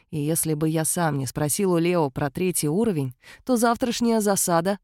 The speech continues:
вполне могла стать для меня сюрпризом. Андерсон помешан на своей сыворотке, остальные детали его мало волнуют. Он мог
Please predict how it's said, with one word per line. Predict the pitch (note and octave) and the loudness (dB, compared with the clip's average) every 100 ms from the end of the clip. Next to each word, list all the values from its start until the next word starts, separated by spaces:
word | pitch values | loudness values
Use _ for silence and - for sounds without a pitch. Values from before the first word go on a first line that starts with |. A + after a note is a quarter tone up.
| _ | _
вполне | - A3+ G3+ G#3 | -2 0 2 2
могла | A3+ D#3 D3+ | 0 2 0
стать | - E3 D#3 | 0 -2 0
для | D3 | 0
меня | D3 D3+ | 2 0
сюрпризом. | D3 D#3 - D#3 C3 A#2+ A#2+ _ _ _ - _ | 0 -2 -4 -6 -6 -8 -10 _ _ _ -20 _
Андерсон | D4 C4+ F#3+ E3 E3+ | 0 2 2 2 -2
помешан | - F#3 B3+ A#3 A3+ | 0 2 2 2 2
на | A3+ | 2
своей | A3 A#3 A#3 | 2 0 0
сыворотке, | - D4+ F3 D3+ - | 0 0 0 -2 -4
остальные | E3 - G#3 G#3+ G3 | -6 -2 0 2 2
детали | E3+ F3 A#3 A3+ D#3 | 0 -2 0 0 0
его | D3+ D#3+ E3 | -2 0 0
мало | E3+ D#3+ | 2 0
волнуют. | D3 D#3 E3 D3+ C#3 - _ _ _ _ _ | 0 0 0 -2 -6 -12 _ _ _ _ _
Он | F3 | -2
мог | D#3 E3 - | 2 0 -2